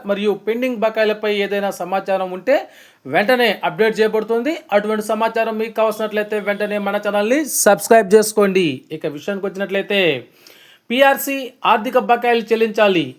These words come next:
గోపిమూర్తి సమస్యలపై మండలిలో సభ్యుల ప్రస్తావన. ఉద్యోగ ఉపాధ్యాయులకు పీఆర్సీ ఆర్థిక బకాయిలు చెల్లించాలని పీడీఎఫ్ సభ్యులు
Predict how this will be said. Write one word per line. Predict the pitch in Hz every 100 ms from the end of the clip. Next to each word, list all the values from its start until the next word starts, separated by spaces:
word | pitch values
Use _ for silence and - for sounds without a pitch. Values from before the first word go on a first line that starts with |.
| -
గోపిమూర్తి | 165 202 208 202 196 202 285 262 -
సమస్యలపై | 196 208 208 202 208 202
మండలిలో | 180 196 208 196 196
సభ్యుల | - 190 175 196
ప్రస్తావన. | 196 185 - 196 180 160 127 107 _ _ _ _ _ -
ఉద్యోగ | 143 180 214 247 233
ఉపాధ్యాయులకు | 240 220 220 240 233 214 233 226 226 240
పీఆర్సీ | 240 - 220 233 226 226 233 220 - -
ఆర్థిక | 190 202 240 233
బకాయిలు | 220 214 226 220
చెల్లించాలని | 220 208 220 208 220 214 208 208 208 - -
పీడీఎఫ్ | 214 220 214 214
సభ్యులు | 208 180 202 202 208